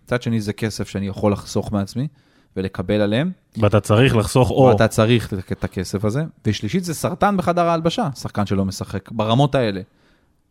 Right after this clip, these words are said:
Speaker 1: פיונטק לא משחק, זה סרטן בחדר ההלבשה,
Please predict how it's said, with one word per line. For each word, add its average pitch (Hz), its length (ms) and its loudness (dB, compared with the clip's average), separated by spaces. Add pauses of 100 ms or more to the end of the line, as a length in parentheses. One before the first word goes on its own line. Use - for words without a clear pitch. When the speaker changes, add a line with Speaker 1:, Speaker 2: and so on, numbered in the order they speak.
(360)
Speaker 1:
פיונטק 220 380 4
לא 202 100 8
משחק, 185 400 0
זה 120 120 -10
סרטן 104 560 -4
בחדר 120 320 -2
ההלבשה, 98 420 -4